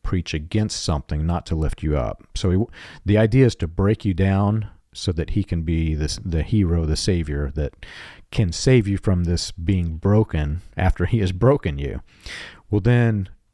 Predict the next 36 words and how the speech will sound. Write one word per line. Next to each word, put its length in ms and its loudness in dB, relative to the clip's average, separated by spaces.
in 240 2
these 180 0
churches 440 2
across 380 0
the 100 -2
nation, 440 0
they're 140 0
doing 340 -2
the 60 -6
same 300 -4
thing. 340 -2
They're 160 -10
breaking 420 -2
people 280 -6
down. 520 -2
And 100 0
like 200 2
you 60 -2
said, 360 0
they 80 4
will 140 0
target 480 0
people, 480 -2
some, 300 0
not 340 0
often 440 0
by 180 -4
name. 320 -2
I 100 2
have 200 2
actually 360 0
heard 220 0
it 180 -6
by 300 0
name. 500 -4
Uh, 240 -2